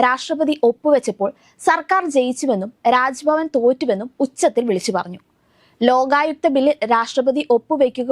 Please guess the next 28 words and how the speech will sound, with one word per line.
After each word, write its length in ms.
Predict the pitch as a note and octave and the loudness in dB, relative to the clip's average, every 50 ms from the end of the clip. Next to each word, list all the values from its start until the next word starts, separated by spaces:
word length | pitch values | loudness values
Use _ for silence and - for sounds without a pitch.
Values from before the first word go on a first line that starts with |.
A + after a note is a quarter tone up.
| C4 C4 | 2 2
കൂടി 140 | C4 C4 C4 - | 2 2 2 2
ചെയ്തതോടെ 420 | B3+ A3+ G#3+ A3+ A#3 G#3 F#3+ G#3 C#4+ - - A3+ C4 | 0 0 2 2 4 4 4 2 0 -2 0 2 2
ഗവർണറെയും 640 | C#4 C4+ D4 D#4+ E4 F4 E4+ E4+ C#4+ B3+ B3+ C#4 D4 C#4 A#3+ | 2 4 2 0 2 2 0 2 0 0 0 -2 -2 0 0
രാജ്ഭവനെയും 760 | A#3 A#3+ A#3+ B3 - B3+ C4 C#4+ C#4+ D4 C#4+ C#4+ C#4+ D4+ D#4 D#4 - | 0 0 0 -2 -4 -2 -2 0 0 0 0 0 0 -2 -2 -2 -2
കളിയാക്കിക്കൊണ്ടുള്ള 760 | C4+ A#3+ B3 B3+ C4+ C#4 - D#4 D4 - D4+ C#4 B3+ C4 C#4 C#4 - | 0 2 2 2 0 0 -2 -4 -2 -2 0 2 2 2 0 0 -2
പ്രതികരണങ്ങളാണ് 720 | A#3 G#3+ A3 A3+ B3+ B3+ C4+ C#4 C4 A#3 G3 F#3+ F#3 A#3+ F4 D#4+ G#3+ | -4 -2 0 2 2 0 0 0 -2 -2 -2 -2 -2 -4 -6 -8 -8
ഉണ്ടായത്. 360 | F#3 F#3+ F3+ F3 F3 F3 F3+ - _ _ _ _ _ _ _ _ - _ _ _ - F4 | -6 -6 -4 -4 -6 -6 -10 -14 _ _ _ _ _ _ _ _ -20 _ _ _ 0 2
തുടർന്നുണ്ടായ 600 | F#4 D#4 F#4+ A4 A4 A4 G#4 F4+ F4 E4 E4 E4+ E4+ C#4+ | 2 2 2 0 0 -2 0 2 2 2 0 0 -2 -2
നീക്കങ്ങളിൽ 440 | C4 C4 B3+ D4+ D4 B3+ G3+ G3+ D4+ _ - - | -2 -2 0 0 0 2 0 -2 -4 _ -8 -2
സി 120 | - D4+ D4 D#4+ D4 | 0 0 0 0 2
പി 60 | - F4+ C4+ | 0 0 0
എമ്മിന്റെ 240 | G#3+ G3+ G3 B3 B3 - | 0 0 -2 -2 0 0
കണ്ണു 260 | G#3 F#3+ G3 G#3 A3+ G3+ | -2 -2 0 0 0 0
തള്ളി. 180 | F#3 F3 F3+ - _ _ _ _ _ - - - - - - - - - | 0 -2 -6 -12 _ _ _ _ _ -20 -18 -18 -18 -14 -10 -4 2 2
സർവകലാശാല 760 | F4 E4+ E4+ F4 F#4 F#4 F#4+ F#4+ G4 G4 - G4 F#4+ F#4+ G4 G4 F4+ D#4 | 2 2 2 0 2 2 2 2 2 2 2 2 4 4 4 2 2 4
നിയമ 240 | D4 C#4+ D4 D4+ E4 D4+ | 4 4 4 2 2 2
ഭേദഗതി 460 | D#4 D#4 D4+ C#4+ D4 C#4 D4 B3+ C#4 B3+ A3+ | 4 4 4 2 2 2 2 2 2 2 2
ബിൽ 120 | A3+ C4 E4 - - A3 A#3 | 2 0 0 -2 -2 0 0
രാഷ്ട്രപതി 460 | A#3 A#3+ - - D4+ A#3+ A3 G3 C4 C4+ - | 0 0 0 -2 -2 0 0 -2 -4 -2 -2
തിരിച്ചയച്ചു. 540 | A#3+ G#3+ A3 - - F3+ E3+ - - - - _ _ _ _ _ _ _ _ - G#3+ - | -2 -2 0 0 -2 -2 -2 -4 -10 -14 -14 _ _ _ _ _ _ _ _ -4 -2 -2
അതിന്റെ 260 | G#3+ E4 C4+ D4 D#4 - B3+ A#3+ A#3+ | 0 0 0 2 2 2 2 0 0
ആഘാതം 380 | B3 A#3+ C#4 C#4+ C#4 D#4 D4+ C4+ | 0 0 0 0 0 0 -2 -2
തീരും 280 | C4 A#3+ A#3+ B3+ D4+ D4 D4 | -2 -2 0 0 2 2 2
മുൻപേയാണ് 440 | C4+ C4+ B3+ C#4+ C#4+ A#3+ G#3+ G3+ C#4+ - _ - - | 2 2 2 2 2 2 0 -4 -8 -10 _ -10 -2
സി 120 | - D4+ D4 D#4 D#4 | 0 2 2 2 2
പി 80 | F4 E4+ | 0 0
എം 60 | E4 E4 _ _ _ _ - C#4+ | 0 -2 _ _ _ _ 0 0
ഏറ്റവും 340 | D4+ D4+ _ - G4+ G#4 | 0 0 _ 0 2 2